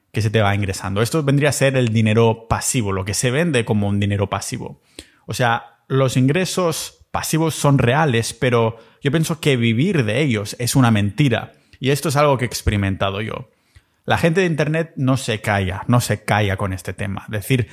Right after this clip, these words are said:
ingresos pasivos queda genial en los títulos de los libros, de vídeos, de cursos, de biografías. Lo que es irónico, porque el noventa y nueve por ciento de las personas nunca vivirán de ingresos pasivos.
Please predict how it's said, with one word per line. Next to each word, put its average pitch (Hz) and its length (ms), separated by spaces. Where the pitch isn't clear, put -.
ingresos 123 520
pasivos - 760
queda 170 180
genial 120 640
en 110 100
los 95 180
títulos 110 420
de 101 60
los 90 160
libros, 151 600
de 101 120
vídeos, 117 460
de 95 80
cursos, 117 520
de 95 360
biografías. 107 1080
Lo 123 120
que 160 100
es 160 100
irónico, 165 500
porque - 300
el 160 120
noventa 123 280
y 117 40
nueve 143 200
por 165 140
ciento 147 240
de 131 40
las 117 140
personas 143 580
nunca 180 720
vivirán 110 520
de 113 60
ingresos 107 340
pasivos. - 600